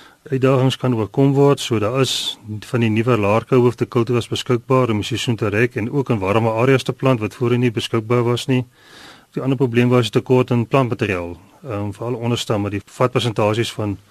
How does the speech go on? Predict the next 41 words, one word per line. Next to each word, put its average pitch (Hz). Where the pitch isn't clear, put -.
van 113
onderstamme. 107
Ehm, 104
hopelik 107
gaan 123
ons 113
dit 110
ook 123
kom 131
met 113
weefselkultuur 127
onderstamme. 135
Ons 107
het 107
'n 113
ooreenkoms 117
saam 117
met, 110
eh, 98
Departement 104
Landbou, 110
kwarantainstasie 117
in 107
Stellenbosch, 117
eh, 101
met 101
Italië 127
se 131
departement 120
gekry 123
dat 107
ons 113
nou 110
kan 104
mas-, -
massa-invoere 120
kan 113
doen 113
van 98
kersie 117
onderstamme. 123